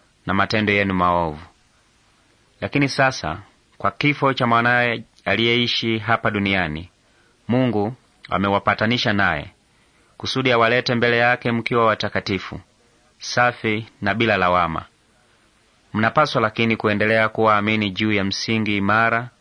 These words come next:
na thabiti, na msikubali kutikiswa kutoka katika tumaini lile mlilopata wakati mlipoisikia habari njema.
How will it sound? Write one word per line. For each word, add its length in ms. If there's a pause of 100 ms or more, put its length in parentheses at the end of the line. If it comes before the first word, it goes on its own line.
(360)
na 100
thabiti, 520 (920)
na 100
msikubali 560
kutikiswa 720
kutoka 320
katika 340
tumaini 420
lile 420 (540)
mlilopata 560
wakati 340
mlipoisikia 800
habari 340
njema. 400